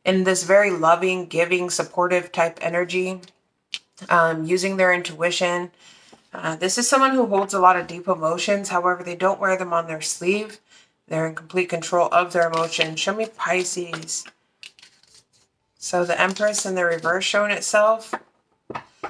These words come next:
right, I'm glad I didn't set my intentions. Um, so let's see, what is Pisces' emotions, please?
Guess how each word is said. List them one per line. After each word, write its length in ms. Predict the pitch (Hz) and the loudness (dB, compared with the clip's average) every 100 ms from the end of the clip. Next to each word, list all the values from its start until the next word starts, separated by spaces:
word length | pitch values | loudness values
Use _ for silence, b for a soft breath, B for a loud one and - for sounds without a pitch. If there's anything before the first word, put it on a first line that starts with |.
| - _ | -14 _
right, 380 | 170 156 156 - | -8 -6 -6 -12
I'm 60 | 165 | -10
glad 220 | 170 175 | -4 -2
I 80 | 175 | -2
didn't 200 | 170 160 | -6 -4
set 220 | - 165 | -4 -4
my 80 | 165 | -6
intentions. 720 | 160 160 160 - - 170 - - | -10 -14 -18 -16 -16 -14 -10 -2
Um, 460 | 190 190 185 180 - | 0 0 -4 -10 -12
so 380 | - 196 190 - | -2 0 0 -2
let's 140 | 185 | -4
see, 120 | - | -4
what 140 | 165 190 | -2 -2
is 140 | 220 | -2
Pisces' 480 | - 196 190 190 180 | 0 0 0 -4 -4
emotions, 720 | 175 165 156 170 - 165 156 | -4 -2 -2 -2 -6 -8 -10
please? 480 | - 156 156 156 | -10 -8 -8 -10